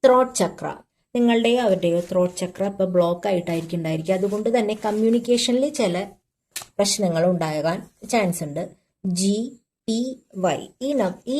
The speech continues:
ലെറ്റേഴ്സുമായി നിങ്ങൾക്കോ അവർക്കോ എന്തെങ്കിലും ബന്ധം ഉണ്ടായിരിക്കാം. പേരിലുണ്ടായിരിക്കും ഈ ലെറ്റേഴ്സ്. ആ, ദേ വന്നു ഐ ആർ.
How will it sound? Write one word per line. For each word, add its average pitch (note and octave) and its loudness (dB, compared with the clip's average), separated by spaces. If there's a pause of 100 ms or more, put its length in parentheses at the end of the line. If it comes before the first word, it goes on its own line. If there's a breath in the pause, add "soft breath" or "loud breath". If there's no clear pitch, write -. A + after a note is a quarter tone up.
ലെറ്റേഴ്സുമായി A3+ 2 (240)
നിങ്ങൾക്കോ G3 2 (180)
അവർക്കോ F3+ 0
എന്തെങ്കിലും F#3 0
ബന്ധം B3+ 4
ഉണ്ടായിരിക്കാം. E3 -4 (1200)
പേരിലുണ്ടായിരിക്കും G3 2 (400)
ഈ G#3 -4
ലെറ്റേഴ്സ്. F3+ -2 (1900)
ആ, D#3 -12 (260)
ദേ E3+ 2
വന്നു D#3+ -4 (240)
ഐ G#3+ 6 (360)
ആർ. C#3 -8